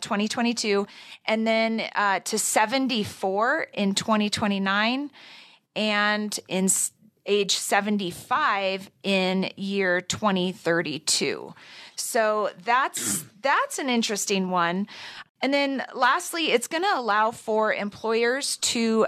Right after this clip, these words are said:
match student loan payments as four oh one K contributions, which could ultimately, you know, help those graduates,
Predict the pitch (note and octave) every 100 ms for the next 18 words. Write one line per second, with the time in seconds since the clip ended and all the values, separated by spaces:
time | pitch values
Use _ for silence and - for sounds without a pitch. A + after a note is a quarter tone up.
0 | - G3 G3+ A3 C4+ - - - - -
1 | - B3+ C4 B3 - G#3 A3 A#3 A#3 -
2 | G3+ G3 F#3+ - G3 - A3+ G#3+ G#3 G#3
3 | - G3 G3 B3 A#3 - A3 B3 - C4+
4 | C4+ C#4 - - - - - A#3+ B3 -
5 | - C#4 A#3 - C#4 F#4 G#4 D#4 D3 A3+
6 | A3+ A3+ A3 - A3 G#3 G3+ G3+ G3 -
7 | - B3+ A#3 A#3 - G3+ F3 G#3+ G3 F#3+
8 | F#3 - - - F3 G3 F#3 G#3 A3 F#3
9 | F3+ - - -